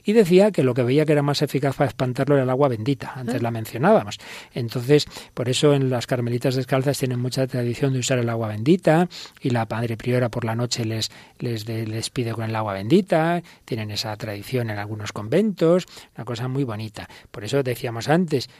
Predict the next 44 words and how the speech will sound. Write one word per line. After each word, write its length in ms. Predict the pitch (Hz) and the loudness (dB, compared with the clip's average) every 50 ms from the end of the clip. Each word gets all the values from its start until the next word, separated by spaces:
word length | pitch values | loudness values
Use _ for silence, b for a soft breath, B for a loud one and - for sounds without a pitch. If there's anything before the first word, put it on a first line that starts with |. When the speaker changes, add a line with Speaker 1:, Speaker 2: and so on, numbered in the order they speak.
| b b | b b
Speaker 1:
¿no? 160 | - 123 123 131 | -10 -10 -10 -8
Lo 160 | 127 127 113 | -10 -8 -8
que 60 | - | -6
hemos 140 | 120 120 120 | -6 -4 -2
dicho 220 | 127 127 120 135 127 | -2 -2 0 0 -2
antes 280 | 131 135 123 131 123 110 | 0 0 0 -2 -2 -2
de 100 | 127 120 | -4 -4
que 100 | - 127 | -4 -4
no 100 | 123 127 | -2 -2
se 140 | 123 - 135 | -2 0 0
debe 180 | 127 127 123 123 | 0 0 0 0
usar 140 | - 135 120 | 0 0 0
el 60 | 123 | 0
agua 120 | 120 123 | -2 -2
bendita 280 | 123 131 123 - 123 123 | -2 -2 -2 -2 -4 -2
como 340 | - - 131 127 127 131 - - | -2 -2 -2 0 -2 -4 -4 -4
en 200 | 139 123 113 110 | -6 -6 -4 -4
plan 440 | - 127 127 131 135 135 131 131 127 | -2 -2 -2 0 -2 -2 -4 -4 -6
supersticioso 600 | - 139 120 135 117 135 131 113 131 131 127 127 | -6 -6 -4 -2 0 0 0 0 0 -2 -2 -2
no 100 | 127 120 | -2 -2
quiere 160 | 135 131 131 | 0 0 2
decir 180 | 127 156 151 | 2 0 0
que 100 | - 147 | 0 0
no 120 | 131 135 131 | 0 0 0
sea 140 | - 135 120 | 0 0 -2
bueno 200 | 120 113 113 110 | -2 -4 -6 0
usarla, 300 | 107 165 175 175 101 - | 2 2 2 2 0 -2
claro 200 | - 127 139 131 | 0 0 0 0
que 80 | 127 | 0
es 80 | 110 110 | 0 4
bueno, 220 | 147 180 160 - B B B B B B | 4 4 4 4 B B B B B B
pero 200 | - 143 117 113 | -8 -6 -6 -4
no 360 | 120 131 143 160 165 160 151 | -2 2 4 4 6 6 6
repetimos 540 | 135 135 127 120 120 110 156 160 147 139 123 | 6 4 2 0 2 2 2 4 4 2 -2
como 200 | - 135 127 123 | -4 -4 -4 -4
la 120 | 120 120 110 | -4 -2 0
pura 180 | - 139 139 | 0 2 2
materialidad, 720 | 131 131 127 117 - 120 120 117 113 117 131 160 180 170 | 0 -2 -2 -4 -4 -4 -4 -4 -2 2 2 2 2 2
sino 260 | 151 - 139 139 139 | 0 -2 -2 -4 -4
sabiendo 600 | 123 - - 123 131 147 165 170 156 156 170 185 | -4 -6 -4 -2 0 2 2 2 2 0 0 -2
que 120 | 185 - 123 | -2 -4 -6
representa 680 | 117 117 120 143 147 135 139 147 147 143 - 165 175 - _ _ - | -6 -6 -6 -4 -4 -2 -2 -2 -2 -2 -4 -4 -6 -6 _ _ -8
el 140 | - 117 | -8 -8
bautismo, 560 | 107 - - - - 180 220 190 156 160 226 | -8 -10 -14 -2 0 0 0 0 -2 -4 -6